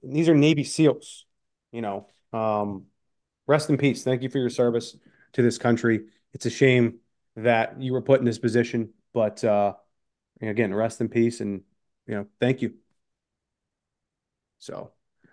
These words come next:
uh, next is this mumbling idiot, Alex Soros, the son of George Soros. We got some great audio out of him from the W E F,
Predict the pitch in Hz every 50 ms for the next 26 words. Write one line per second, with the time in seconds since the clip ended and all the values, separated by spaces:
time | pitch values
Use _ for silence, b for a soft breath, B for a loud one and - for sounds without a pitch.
0 | b b b b b b 127 123 123 127 127 - - - 151 151 190 226 233 233
1 | - - 196 170 170 160 147 135 - - - - _ _ _ _ _ _ _ _
2 | - 139 135 160 214 247 240 240 - - - - - - 147 139 147 151 151 147
3 | 143 143 139 131 127 135 - 139 135 131 131 135 143 170 - - _ _ _ _
4 | _ _ _ _ _ - 147 170 190 208 214 208 208 - - - - - - 185
5 | 175 147 131 131 127 127 - 139 127 - 160 156 143 135 120 117 113 135 151 156
6 | 143 - - 131 113 110 107 110 123 - - - _ _ _ _ _ _ _ _
7 | _ _ _ _ _ _ _ _ _ _ _ _ - 202 233 233 208 156 131 160
8 | 165 160 160 147 151 160 151 143 139 135 127 131 127 127 127 135 131 131 127 131
9 | 123 120 127 135 127 123 123 127 131 131 127 127 120 120 120 -